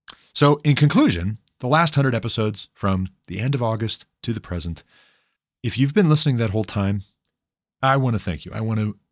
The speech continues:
express my genuine appreciation. If you've engaged with me and helped me to have material to think through or present to the rest of this audience,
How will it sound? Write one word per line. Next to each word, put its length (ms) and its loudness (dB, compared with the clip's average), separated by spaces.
express 560 -2
my 100 -6
genuine 360 2
appreciation. 760 -4
If 140 -8
you've 120 0
engaged 540 -4
with 160 -4
me 140 -2
and 100 -4
helped 260 -8
me 280 0
to 80 -6
have 220 -4
material 520 -2
to 140 -6
think 240 -4
through 540 2
or 120 -8
present 380 -6
to 80 -6
the 100 -4
rest 220 -2
of 60 -8
this 160 -8
audience, 520 -4